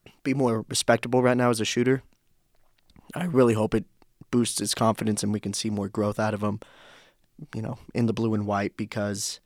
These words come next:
he's, he's special in some aspects as a defender and athletically, and, you know, he's not afraid to get physical and everything like that. But just him trying to take those strides offensively is huge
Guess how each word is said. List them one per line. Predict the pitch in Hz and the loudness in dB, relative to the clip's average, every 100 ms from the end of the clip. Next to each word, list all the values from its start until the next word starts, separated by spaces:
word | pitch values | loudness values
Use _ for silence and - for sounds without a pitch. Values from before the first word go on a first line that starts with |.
| _ _ _ _ _ _ | _ _ _ _ _ _
he's, | _ 180 156 - - - _ _ _ | _ 2 2 0 -2 -8 _ _ _
he's | 151 160 | 0 2
special | - 147 151 113 | 6 6 6 4
in | 101 | 0
some | - 113 104 - | 0 0 0 -2
aspects | 113 107 - 98 - | -2 0 0 -4 -4
as | 101 | -6
a | 104 | -8
defender | 98 - 104 104 | -6 -4 -2 -2
and | 101 110 - | -4 -8 -8
athletically, | 104 107 107 104 107 101 107 104 | -6 -4 -2 -2 -2 -4 -4 -4
and, | 110 - - - - _ _ | -8 -14 -20 -20 -20 _ _
you | 104 | -4
know, | 101 | -2
he's | 101 98 | -2 -2
not | 104 | -2
afraid | 101 104 | -2 -4
to | - | -4
get | 101 | -6
physical | - 92 95 104 101 95 _ _ _ - | -6 -6 -4 -2 -2 -6 _ _ _ -8
and | 110 | -6
everything | 107 110 104 | -4 -4 -4
like | 98 104 | -4 -4
that. | 113 104 95 | -2 -2 -2
But | - 101 - - - _ _ | -4 -4 -6 -18 -20 _ _
just | - 131 - | -2 0 2
him | 139 131 117 - _ _ _ _ _ - | 4 4 4 -2 _ _ _ _ _ -4
trying | - - 147 160 151 | 2 8 10 10 8
to | 120 | 4
take | - 127 120 | 2 0 2
those | 110 101 | 0 0
strides | - 107 110 | 0 0 0
offensively | 107 98 107 104 113 107 101 | 0 0 -2 -2 -2 -2 -2
is | - | -4
huge | - 98 101 - - | -2 -2 -2 -6 -10